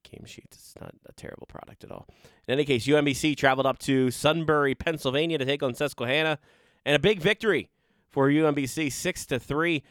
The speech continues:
with, uh, Brenner Granson with four goals and two assists, uh, equaling into every goal for the Retrievers. They get a big dub on this one. So, uh, shout out to them, uh, as they have a, a nice little, uh, game for themselves.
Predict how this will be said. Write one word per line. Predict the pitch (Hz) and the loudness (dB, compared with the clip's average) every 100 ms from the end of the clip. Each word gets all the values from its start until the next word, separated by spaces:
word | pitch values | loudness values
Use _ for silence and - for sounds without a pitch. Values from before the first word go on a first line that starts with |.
| _ - | _ -4
with, | 135 127 131 | 0 0 2
uh, | 123 | 0
Brenner | 113 143 160 | 2 2 2
Granson | 127 123 147 160 - 123 | 0 0 0 -2 -2 -2
with | 113 - | -2 -4
four | - 175 139 | -2 0 2
goals | 143 156 139 | 2 2 -2
and | 110 | -4
two | 151 156 | -2 0
assists, | 123 147 151 - - | -2 -2 -2 -4 -6
uh, | 123 123 127 | -4 -2 -4
equaling | 185 202 127 85 98 | -6 -6 -6 -8 -10
into | 110 113 - | -12 -10 -6
every | 123 117 107 | -6 -6 -8
goal | 110 120 120 110 110 | -8 -2 0 0 -4
for | - 117 | -6 -6
the | 101 | -6
Retrievers. | 95 151 156 147 - _ _ _ _ | -2 0 2 0 -6 _ _ _ _
They | 135 143 | -4 -2
get | 127 143 | -2 -4
a | - 127 | -6 -10
big | 104 123 127 117 120 | -4 -2 -2 -4 -6
dub | 120 117 117 | -2 0 0
on | 117 110 | -2 -2
this | 110 101 - | -2 -4 -6
one. | 85 | -10
So, | 85 - 98 92 _ _ _ - | -10 -6 -4 -6 _ _ _ -10
uh, | 98 95 - | -8 -8 -8
shout | - 139 135 | -6 -2 0
out | 135 131 | 0 -4
to | 131 | -4
them, | 120 123 117 - _ _ - | -2 -2 -4 -10 _ _ -14
uh, | 101 98 | -10 -8
as | 95 104 98 | -6 -8 -6
they | 113 | -6
have | 110 110 104 | -4 -4 -4
a, | 104 104 | -4 -4
a | 101 - | -6 -6
nice | 123 143 143 - | -4 -2 -4 -10
little, | 131 127 123 120 117 | -8 -6 -4 -4 -4
uh, | 113 113 | -2 -4
game | 120 135 170 | -4 -6 -4
for | 175 | -6
themselves. | 175 160 175 180 196 | -8 -10 -8 -6 -8